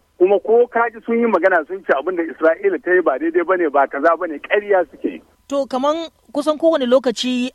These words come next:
Speaker 2: Amurka tana cewar Isra'ila tana da dama ta wato kariyar kanta a ire-iren waɗannan matsaloli, ma'ana kamar Isra'ila tana fama da matsala ta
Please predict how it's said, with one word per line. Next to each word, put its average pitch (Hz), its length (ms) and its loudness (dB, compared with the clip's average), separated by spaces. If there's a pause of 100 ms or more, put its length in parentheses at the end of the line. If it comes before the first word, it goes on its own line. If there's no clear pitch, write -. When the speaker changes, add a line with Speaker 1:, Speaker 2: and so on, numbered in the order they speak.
Speaker 2:
Amurka 247 400 2
tana 226 240 2
cewar 208 520 0
Isra'ila 208 500 -2
tana 226 260 0
da 185 120 0
dama 202 500 2
ta 214 440 -2 (360)
wato 175 380 0
kariyar 202 480 2
kanta 196 380 -4
a 160 180 -2
ire-iren 185 480 -4
waɗannan 190 320 -2
matsaloli, 185 420 -4
ma'ana 185 420 -2
kamar 185 420 -4
Isra'ila 175 400 -8
tana 202 260 -2
fama 190 360 0
da 185 120 -2
matsala 208 500 0 (400)
ta 196 380 0